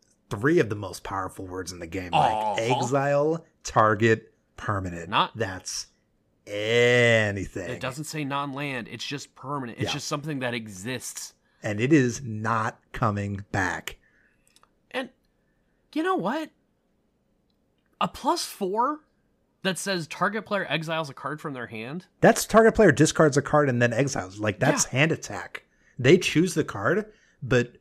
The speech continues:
Speaker 1: they still have to exile a card out of their hand.
Speaker 2: Right.
Speaker 1: And you just went plus four.
Speaker 2: So now this thing is at a ten loyalty, or you minus three'd it earlier, so, okay, now it's just at seven. It's,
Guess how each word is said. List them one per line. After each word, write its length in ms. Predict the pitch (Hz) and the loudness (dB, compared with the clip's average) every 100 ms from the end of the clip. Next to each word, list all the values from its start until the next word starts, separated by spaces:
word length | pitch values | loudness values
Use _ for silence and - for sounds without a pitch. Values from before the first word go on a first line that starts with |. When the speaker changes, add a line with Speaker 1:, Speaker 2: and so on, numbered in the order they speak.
| _ | _
Speaker 1:
they 180 | 151 247 | 4 6
still 280 | - - 240 | 6 4 4
have 180 | 233 226 | 4 2
to 200 | 196 196 | 2 2
exile 420 | 190 175 180 156 | 0 2 2 2
a 60 | 143 | 0
card 240 | 190 185 | 0 2
out 120 | 160 | 2
of 80 | 139 | 0
their 140 | 113 | -2
hand. 340 | 101 208 226 135 | 0 0 0 0
Speaker 2:
Right. 240 | 208 113 147 | 0 0 -2
Speaker 1:
And 140 | 147 | 0
you 100 | 196 | 2
just 180 | 190 190 | 2 2
went 200 | 175 175 | 0 -2
plus 260 | - 156 - | 0 0 0
four. 480 | - 233 135 98 - _ _ _ _ | 0 2 2 -4 -16 _ _ _ _
Speaker 2:
So 200 | - 240 | -8 -2
now 160 | 240 | 0
this 180 | 254 240 | 0 -4
thing 200 | 240 233 | -6 -6
is 220 | 226 185 | -6 -6
at 140 | - 208 | -4 -4
a 60 | 208 | -4
ten 380 | - 170 185 | -6 -4 -4
loyalty, 640 | 175 151 175 185 214 214 233 - | -4 -6 -6 -8 -8 -8 -10 -4
or 340 | 165 170 160 151 | 4 4 4 0
you 260 | 156 165 - | -6 -6 -2
minus 440 | 143 147 160 156 | 2 2 2 -4
three'd 300 | - 139 151 | -8 -6 -4
it 140 | 151 - | -4 -2
earlier, 380 | 131 143 165 170 | -2 0 -2 -4
so, 180 | - 131 | -6 -2
okay, 300 | 175 - 151 | 0 0 -2
now 220 | 127 139 | -2 -2
it's 100 | 147 | -4
just 180 | - 127 | -10 -14
at 120 | 113 | -16
seven. 600 | - - - 120 135 196 - _ _ _ - | -14 -14 -10 -10 -10 -16 -20 _ _ _ -8
It's, 220 | 233 - | -8 -8